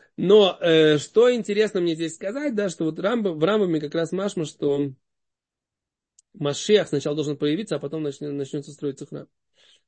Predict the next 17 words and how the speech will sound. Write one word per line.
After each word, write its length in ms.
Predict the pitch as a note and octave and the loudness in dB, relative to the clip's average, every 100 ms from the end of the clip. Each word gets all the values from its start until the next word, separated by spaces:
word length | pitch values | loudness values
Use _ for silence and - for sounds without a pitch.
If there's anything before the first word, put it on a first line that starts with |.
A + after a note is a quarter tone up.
| - | -6
Вот 80 | D#3 | -2
Рамбам 260 | G3+ D#3+ | 0 0
Аллаха 380 | D3 C#3+ D#3+ E3+ | 0 -2 -2 -4
Алиф. 200 | F3 C3+ | -2 -2
«Амелех 220 | E3 A#3 | -2 -2
Машиах 340 | F#3 D#3 A3 E3 | -2 0 0 0
атид 260 | D3+ A3+ | -4 -6
леамод 400 | E3+ D#3 D3 F#3+ | 0 0 0 -2
леахзир 360 | D#3 C#3 D3 G3 | -2 -2 -4 -2
малхут 300 | D#3+ - G3 | -2 -2 -2
бейт 180 | D#3+ D3+ | 0 0
Давид». 280 | C#3 B2 C#3 | -2 -2 -8
Возвращается, 760 | C3+ C#3+ F#3 F#3 D#3 D3 - _ _ _ _ - | -6 -4 0 0 0 -4 -8 _ _ _ _ -8
возвращается 300 | C#3 F3 D#3 | -4 -2 -2
Малхут 240 | D3 F3+ | -4 -2
бейт 100 | D#3 | -2
Давид, 380 | D#3 A#3+ D4+ | -4 -2 -4